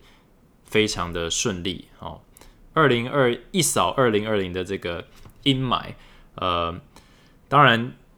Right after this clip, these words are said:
呃，对我来讲，哦，我相信对全世界来讲，二零二零是蛮辛苦的一年啦，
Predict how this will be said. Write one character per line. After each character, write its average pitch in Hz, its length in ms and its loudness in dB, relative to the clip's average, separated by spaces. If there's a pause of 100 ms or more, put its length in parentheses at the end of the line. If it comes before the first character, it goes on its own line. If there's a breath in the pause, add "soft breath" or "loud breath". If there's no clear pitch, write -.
呃， 92 280 -4
对 175 220 4
我 107 160 6
来 92 160 4
讲， 90 200 -4 (160)
哦， 95 160 -16
我 95 200 -6
相 107 180 -4
信 107 140 -8
对 104 100 2
全 98 180 -6
世 110 120 -8
界 110 100 0
来 92 100 0
讲， 85 200 -6
二 110 160 -2
零 95 160 -4
二 95 80 -2
零 87 180 -6
是 95 220 -6
蛮 92 200 -4
辛 120 240 -2
苦 101 160 -10
的 90 140 -8
一 92 140 -8
年 50 240 -14
啦， - 160 -18